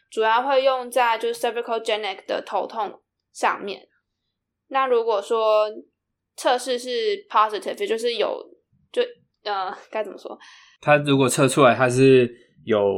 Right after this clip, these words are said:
Speaker 2: 嗯，有可能代表它有
Speaker 1: 嗯。
Speaker 2: cervical genic headache，或者是说它有，呃，positive test result 的话，它的 range of motion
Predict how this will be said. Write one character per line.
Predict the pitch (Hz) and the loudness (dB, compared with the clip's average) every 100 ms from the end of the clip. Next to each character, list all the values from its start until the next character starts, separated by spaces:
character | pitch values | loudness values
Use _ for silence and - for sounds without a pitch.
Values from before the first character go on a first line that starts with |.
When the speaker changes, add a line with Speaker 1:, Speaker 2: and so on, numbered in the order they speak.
| 98 98 - | -2 -6 -8
Speaker 2:
嗯， | 110 107 95 - _ _ - | -6 -6 -8 -16 _ _ -4
有 | 117 | -2
可 | 135 127 | 2 2
能 | 110 104 | 0 0
代 | 139 123 | 2 2
表 | 104 95 | 2 -4
它 | - 113 117 | -4 -4 -2
有 | 107 | -4
Speaker 1:
嗯。 | 92 78 | -6 -10
Speaker 2:
cervical | - 127 113 - 117 | -2 0 0 0 -2
genic | 117 117 113 | 0 -2 -2
headache， | 123 113 104 - | -2 0 -2 -4
或 | - 127 | -2 0
者 | |
是 | 110 120 | 0 -2
说 | 120 113 | -2 -4
它 | - 117 117 | 0 0 0
有， | 110 98 92 - _ _ - | -2 -6 -10 -16 _ _ -18
呃， | 107 104 | -16 -14
positive | - 127 127 123 117 | -2 -2 0 -4 -6
test | - 139 120 | -6 -6 -6
result | 104 101 120 107 | -10 -4 -4 -2
的 | 101 | -4
话， | 117 95 - _ _ _ | -4 -4 -8 _ _ _
它 | - 120 | -2 0
的 | 113 107 | 0 -2
range | 113 127 110 | -2 -2 -4
of | 101 | -6
motion | 113 107 | -6 -8